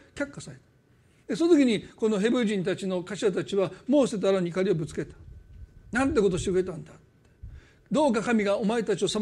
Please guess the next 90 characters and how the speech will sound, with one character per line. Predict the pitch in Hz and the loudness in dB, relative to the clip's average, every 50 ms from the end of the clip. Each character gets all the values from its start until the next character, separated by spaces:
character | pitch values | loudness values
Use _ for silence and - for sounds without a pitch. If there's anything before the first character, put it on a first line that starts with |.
| 220 220 | -2 0
か | 220 226 | 0 0
れ | 220 214 | 0 0
ま | 214 208 | 0 -2
す | 185 - 220 | -4 -4 -4
よ | 170 | -4
う | 165 | -4
に」 | 170 165 | -4 -6
っ | |
て。 | - - - - _ _ _ _ _ _ _ _ _ _ _ _ _ _ _ _ _ - - - - - | -10 -12 -20 -20 _ _ _ _ _ _ _ _ _ _ _ _ _ _ _ _ _ -20 -20 -20 -14 -4
そ | - 277 285 285 | 0 2 4 6
う | 269 | 8
い | |
う | 285 | 8
ふ | 285 | 6
う | |
に | 233 | 6
言 | 220 247 | 6 6
わ | 254 | 6
れ | 220 196 | 6 4
て | 185 196 | 4 4
モ | 226 277 262 202 | 4 4 2 2
ー | |
セ | - 185 | 2 2
は | 196 202 190 185 190 - | 2 2 2 0 -4 -10
神 | - - 294 277 254 | -6 -2 0 0 0
様 | 196 233 233 233 240 | -2 -4 -4 -2 -2
に | 226 202 | -2 -4
訴 | 180 190 - 277 | -4 0 0 0
え | 254 190 | 0 0
た | 185 | -2
わ | 160 143 | -4 -6
け | 156 131 | -8 -12
で | 127 | -14
し | - - | -14 -14
ょ。 | - 233 - _ _ _ _ _ _ _ _ 269 | -14 -14 -14 _ _ _ _ _ _ _ _ 0
「な | 269 311 339 330 | 2 4 4 6
ん | 311 285 | 6 6
で | 247 226 | 6 6
あ | 202 202 | 6 6
な | 214 214 | 4 2
た | 202 226 | 2 4
は | 214 196 | 4 6
ご | 185 180 196 | 6 6 6
自 | 202 233 226 165 196 | 6 4 2 0 -2
身 | 214 | -2
の | 196 170 - 208 | -2 -2 -2 -2
民 | 196 185 170 | -2 -2 -2
を | 165 160 - - - | -4 -8 -12 -16 -10
虐 | - - 233 220 180 208 208 | -2 0 0 2 2 2 4
げ | 190 202 | 4 4
る | 196 196 180 | 4 4 0
ん | 160 | -2
で | 151 131 | -4 -8
す | - - | -8 -4
か」 | 247 269 233 | -4 -4 -2
と | - 175 139 | -2 -4 -4
訴 | - - 147 | -6 -10 -14
え | 131 | -16
た。 | - - _ - - _ | -18 -20 _ -20 -12 _
で、 | - 233 | -4 -2
そ | - 320 | -2 2
の | 320 | 4
時 | 359 254 277 | 4 4 4
に | 220 202 | 2 2
神 | 208 247 220 | 0 -2 -2
様 | 165 220 202 | -2 -2 -2
が | 180 196 | -2 0
お | 175 165 | -2 -2
答 | 175 180 - 196 | -2 -2 -2 0
え | |
に | 190 202 | 0 0
な | 196 | -2
っ | 185 | -2
た | 190 196 165 | -4 -4 -6
の | 156 160 | -4 -4
が | 190 262 277 254 - - _ _ _ _ _ _ _ _ _ _ _ _ _ _ _ | -4 -4 -6 -6 -10 -14 _ _ _ _ _ _ _ _ _ _ _ _ _ _ _
出 | - - - - 214 | -14 -8 4 8 8
エ | 190 | 8
ジ | 165 180 | 8 6
プ | |
ト | 151 190 156 | 0 -2 -2
記 | 175 | -2
の | 208 233 185 | 0 2 4
六 | 185 196 190 | 4 4 4
章 | - 220 165 | 2 0 -2
で | 147 131 | -2 -4
し | - - | -8 -12
た | 131 | -14
よ | 127 135 | -14 -12
ね。 | 196 294 | -12 -14